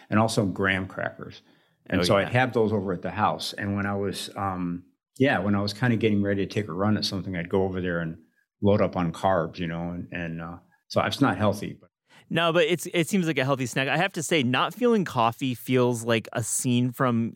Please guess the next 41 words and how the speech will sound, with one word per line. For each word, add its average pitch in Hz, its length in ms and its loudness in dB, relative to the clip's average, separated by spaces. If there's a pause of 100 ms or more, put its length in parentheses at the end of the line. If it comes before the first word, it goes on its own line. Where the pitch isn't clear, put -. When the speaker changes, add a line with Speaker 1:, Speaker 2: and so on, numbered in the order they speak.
Speaker 2:
you 131 100 0
know, 120 240 6
a, 110 300 2
a 110 120 0
near 123 340 4
future 117 480 0
dystopic 104 640 0
kind 117 180 0
of 101 60 -2
scenario 98 420 2
that 92 160 0
you're, 101 160 0
you 101 160 -2
know, 92 140 0
quite, - 340 -2 (240)
quite 95 220 -4
famous 98 320 -2
and 90 140 -4
proficient 92 380 -8
at 65 120 -4
writing. 87 340 -2 (240)
<laughs> - 220 -18
Speaker 1:
Yeah. 104 180 2
Speaker 2:
I 175 60 2
must 170 260 0
say. 147 140 0 (720)
Speaker 1:
It 131 80 2
just 190 200 2
means 175 180 4
you 156 100 2
have 151 100 0
to 151 80 -4
do 135 140 0
a - 20 0
lot 127 200 2
more 127 140 2
of 107 80 -2
the 101 80 0
really 104 220 0
hard 95 320 -2
drugs - 420 -10